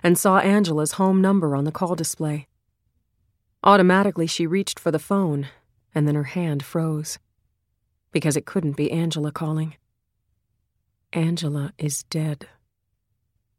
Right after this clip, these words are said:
She sat up, watching the phone ring and then ring some more. The call display flashed. Outside, her dad was home, mowing the lawn, and in an hour he would come upstairs,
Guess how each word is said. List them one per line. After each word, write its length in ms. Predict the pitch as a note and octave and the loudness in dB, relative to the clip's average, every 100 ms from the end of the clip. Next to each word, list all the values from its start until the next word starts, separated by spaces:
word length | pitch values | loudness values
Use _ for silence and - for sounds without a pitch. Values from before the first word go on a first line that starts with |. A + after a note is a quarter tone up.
| _ _ _ | _ _ _
She 140 | - | -2
sat 320 | E3 - F3 E3 | 0 2 0 2
up, 320 | E3+ - - | -2 -4 0
watching 340 | D#3+ D#3+ D#3 | 0 2 0
the 80 | D3 | -2
phone 320 | - F3 F3 | 0 0 0
ring 300 | D3+ C#3 D3 | 0 0 0
and 100 | D3+ | 0
then 140 | D#3 D3+ | 0 0
ring 220 | D#3 E3 | 0 -2
some 180 | - E3 | -2 -2
more. 320 | E3 D#3 D3+ _ _ _ _ _ _ _ _ | -2 -4 -8 _ _ _ _ _ _ _ _
The 80 | - | -8
call 260 | - F#3 F3 | 0 2 2
display 460 | D3+ - D3+ C#3 | 0 -2 -2 -2
flashed. 680 | D3 - D#3+ D#3 D3 - - _ _ _ _ _ _ _ _ _ | -4 -4 -2 -2 -4 -8 -12 _ _ _ _ _ _ _ _ _
Outside, 480 | E3 D#3+ - E3 D#3+ | 2 4 2 0 2
her 100 | D#3 | 0
dad 300 | D#3+ F3+ F3+ | 0 0 2
was 140 | D#3 - | 0 -2
home, 420 | D3+ C#3+ E3 D#3 | -2 -2 -4 -2
mowing 340 | F3 E3+ E3+ | 2 4 4
the 120 | E3 D#3 | 4 2
lawn, 400 | E3+ D#3+ C#3+ D#3 - - - | 0 -2 -2 -6 -12 -14 0
and 140 | F3 | 4
in 80 | F#3 | 6
an 160 | F3 F3+ | 6 4
hour 380 | G3+ G#3+ D3+ D#3 | 2 2 2 0
he 160 | F3 | 0
would 120 | F3 E3+ | -2 0
come 220 | G3 G3+ | 2 2
upstairs, 800 | G#3 - D3 C3+ C#3 D#3 - | 0 -2 0 0 -2 -6 -10